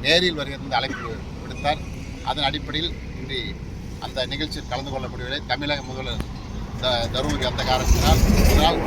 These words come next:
இந்த நேரடியாக இந்த இடத்திற்கு வந்து இன்று அனைத்து மக்களுக்கும்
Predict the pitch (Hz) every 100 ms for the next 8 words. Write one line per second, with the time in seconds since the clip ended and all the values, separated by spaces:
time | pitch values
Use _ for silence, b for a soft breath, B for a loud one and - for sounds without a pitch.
0 | - - 151 139 143 165 170 165 151 165
1 | 143 139 156 151 139 131 139 165 - -
2 | - - 147 147 139 95 - - - -
3 | 127 151 143 139 - 151 - 151